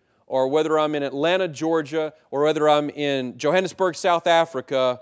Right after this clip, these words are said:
I'm a member of a people around there if there are people in those areas who love Jesus. I'm a member of the church,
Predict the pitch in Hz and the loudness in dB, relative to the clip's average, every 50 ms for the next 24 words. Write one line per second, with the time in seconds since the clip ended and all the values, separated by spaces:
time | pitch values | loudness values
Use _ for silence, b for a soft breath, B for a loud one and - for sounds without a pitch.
0 | - _ _ _ _ _ _ _ _ _ - 131 147 170 185 190 175 160 160 160 | -12 _ _ _ _ _ _ _ _ _ -2 2 2 2 4 2 2 0 0 -2
1 | 165 180 196 202 190 170 170 165 160 151 151 139 135 127 - - 185 185 190 165 | -2 0 0 0 0 2 2 2 4 2 2 0 -2 -4 -8 -6 -6 -6 -6 -4
2 | - 156 147 143 139 143 143 139 151 160 165 160 156 139 139 135 135 123 123 127 | -4 -4 -2 -2 -2 -2 -2 -2 -2 -2 -2 -4 -4 -4 -4 -4 -4 -6 -6 -8
3 | 120 143 139 131 120 110 - - - 151 135 - - 120 110 104 92 _ _ _ | -6 -4 -4 -2 -4 -4 -8 -10 -12 -12 -12 -10 -10 -10 -10 -10 -12 _ _ _
4 | _ _ _ _ _ _ _ - 135 139 147 135 127 127 120 131 127 123 117 113 | _ _ _ _ _ _ _ -16 -14 -10 -8 -8 -8 -8 -8 -10 -10 -10 -10 -12
5 | 98 117 110 113 113 110 101 104 113 107 90 95 _ _ - - 123 143 151 139 | -14 -14 -12 -12 -12 -12 -12 -14 -16 -16 -16 -20 _ _ -16 -12 -10 -8 -8 -8
6 | 139 147 147 147 139 127 123 120 - 123 123 117 107 104 _ - - - 139 113 | -8 -8 -8 -8 -8 -8 -8 -8 -6 -6 -6 -6 -8 -12 _ -20 -16 -12 -12 -12
7 | - - - - - | -14 -16 -20 -20 -20